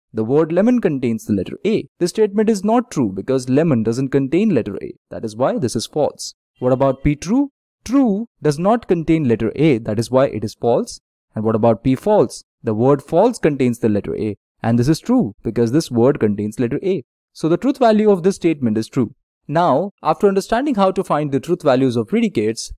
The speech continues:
here is one homework problem for you. Let Q X Y denotes X is the capital of Y. What are the truth values of Q Delhi, India, Q New York, New York, and Q Denver, Colorado? Question two says, if P X denotes X less than four, then what are the truth values of P zero,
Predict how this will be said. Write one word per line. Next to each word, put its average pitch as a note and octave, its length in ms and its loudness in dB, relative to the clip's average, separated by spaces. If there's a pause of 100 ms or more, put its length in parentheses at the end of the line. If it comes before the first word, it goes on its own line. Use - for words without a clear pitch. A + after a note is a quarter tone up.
(100)
here D#3+ 160 0
is E3 100 2
one D#3 300 -2
homework E3 320 -4
problem G#2+ 280 -4
for A2 160 -10
you. - 160 -16 (760)
Let F3 240 0
Q C4+ 280 4
X G#3+ 280 -2
Y C#3 380 2
denotes C#3 540 0
X F3+ 220 0
is E3 120 0
the F3 80 2
capital C#3+ 440 2
of A2 160 -2
Y. G#2+ 320 0 (220)
What F#3 180 0
are A3 60 4
the G#3+ 80 -2
truth A3+ 180 -2
values G3 380 2
of G3 160 0
Q F#3+ 180 -2
Delhi, B2+ 360 0
India, G#2+ 480 -2 (300)
Q C#3 140 0
New C#3+ 180 0
York, C#3 380 0
New G#2+ 180 -4
York, A#2 360 -2 (120)
and A#2 240 0
Q E3 300 2 (100)
Denver, C#3 460 0 (160)
Colorado? A2+ 480 0 (380)
Question A3+ 280 0
two A#3 140 0
says, F3 380 -2
if - 180 -8
P A3+ 180 0
X C4 180 -6
denotes E3 440 0
X - 220 -2
less B2+ 160 0
than A#2+ 200 0
four, A#2 360 -2
then B2 160 0
what D3+ 180 2
are F3 60 0
the E3 100 -2
truth E3+ 240 -2
values C#3 320 0
of C#3+ 180 -2
P D3+ 160 -2
zero, C#3+ 380 -2